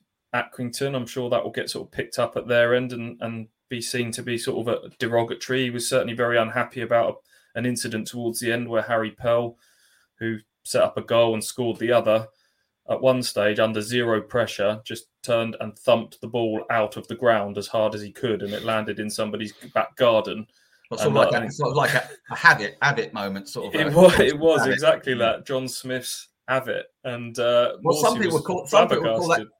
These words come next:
Speaker 2: see, some people call that game management. See, it all depends what
Speaker 1: Absolutely.
Speaker 2: the score is at the time. You see, if, if it, if Town were two nil up and, and, and one of our players, it'd be game management. Now it's, it's apparently it's, oh, well, and I want to speak to you, Andy, about this in a minute. Apparently it's sort of non-leaguish, which is,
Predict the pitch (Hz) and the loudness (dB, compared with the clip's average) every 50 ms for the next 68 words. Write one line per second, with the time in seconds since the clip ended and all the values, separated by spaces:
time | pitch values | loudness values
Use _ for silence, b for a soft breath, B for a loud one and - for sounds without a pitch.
0 | _ _ _ _ - - 208 190 - 240 254 269 254 202 - 185 180 170 151 143 | _ _ _ _ -16 -12 -10 -6 -4 -4 -4 -2 -2 -4 -2 -2 -2 -2 -2 0
1 | - 190 190 175 170 170 180 185 190 180 160 143 - 143 147 - 208 202 - B | 0 -2 0 0 -2 -2 0 0 0 0 -2 -6 -6 -6 -4 -4 -4 -6 -6 B
2 | B B B B 208 240 247 - 180 220 247 233 - 131 - - - - - 262 | B B B B 0 0 0 2 2 4 4 4 2 0 0 0 -2 -4 -2 2
3 | 269 269 220 170 151 143 151 147 139 139 - 175 156 143 135 135 139 - 170 180 | 8 8 10 10 10 8 6 0 -2 -2 2 2 2 2 2 0 -4 -4 -2 -4
4 | 196 202 - 208 202 247 - - - 247 247 240 - - - - 254 277 269 240 | -4 -4 -4 -6 -4 -4 -2 0 2 2 2 2 -4 -4 0 0 0 0 0 -2
5 | - 147 - 170 151 139 127 120 117 117 120 143 - - 139 139 143 139 143 143 | -4 -4 -4 -4 -4 -2 -2 -2 0 0 0 0 -2 -4 -6 -8 -4 -2 -2 -2
6 | 139 135 - B B B B B B B 135 143 147 165 160 156 165 160 156 - | -2 -4 -10 B B B B B B B -4 -2 0 0 2 2 2 2 2 0
7 | 147 123 120 117 160 147 135 143 - 160 156 151 147 143 151 156 156 135 113 - | 0 0 0 0 -2 -4 -6 -4 -2 0 2 2 2 0 0 0 0 -2 -4 -6
8 | - 104 101 117 143 139 123 - - - - 104 - - - - - - 156 143 | -8 -8 -6 -4 -4 -2 -4 -4 -8 -12 -14 -16 -16 -16 -18 -14 -8 -4 -2 -2
9 | 139 113 - 143 - - - 123 117 - - 131 120 - - 131 127 127 147 - | -2 -4 -8 -12 -10 -6 -4 -4 -4 -4 -6 -6 -6 -4 -4 -4 -2 -2 -2 -4
10 | - - - 139 139 - - 101 101 98 101 101 - 101 95 - 107 - - 110 | -6 -6 -6 -6 -6 -6 -6 -6 -6 -6 -6 -4 -4 -4 -4 -4 -6 -12 -10 -8
11 | 107 117 95 80 - - 143 139 123 - - - - 104 113 123 131 127 127 127 | -6 -4 -4 -4 -6 -6 -6 -6 -6 -6 -10 -12 -14 -14 -12 -8 -8 -8 -8 -8
12 | 131 135 123 117 - 92 - - - 104 - - - 107 104 - | -8 -10 -10 -10 -10 -12 -12 -12 -14 -16 -16 -14 -14 -14 -14 -14